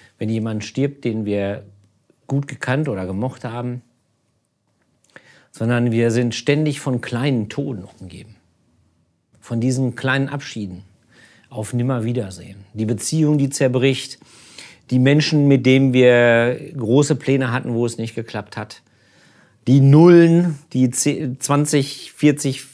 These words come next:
sechzig Jahrjährigen Geburtstage, wo man sagt, okay, jetzt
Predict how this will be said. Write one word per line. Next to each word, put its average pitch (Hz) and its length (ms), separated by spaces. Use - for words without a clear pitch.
sechzig 139 640
Jahrjährigen 135 800
Geburtstage, 135 760
wo 127 100
man 123 180
sagt, 117 180
okay, 131 400
jetzt 131 420